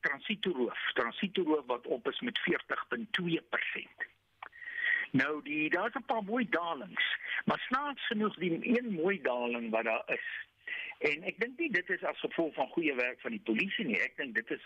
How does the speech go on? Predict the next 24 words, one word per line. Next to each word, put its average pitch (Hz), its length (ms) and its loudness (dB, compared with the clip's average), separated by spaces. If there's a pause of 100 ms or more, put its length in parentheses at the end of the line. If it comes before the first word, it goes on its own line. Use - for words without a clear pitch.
bloot 120 320 2
as - 140 -6
gevolg 143 440 0
van 120 260 -2 (380)
die 254 400 2 (120)
mense 170 680 2
se 131 100 -2
gedragspatrone 165 1160 2
wat 120 180 0
deur 113 260 0
covid 175 540 0
beïnvloed 220 680 0
is. - 280 -2 (480)
Want 127 160 2
onthou, 165 260 0
ons 208 100 -2
het 185 80 -4
nou 196 120 2
vir 190 120 2
'n 170 40 -6
baie 214 260 2
lang 151 380 0
periode, 131 520 2 (460)
eh, 120 220 2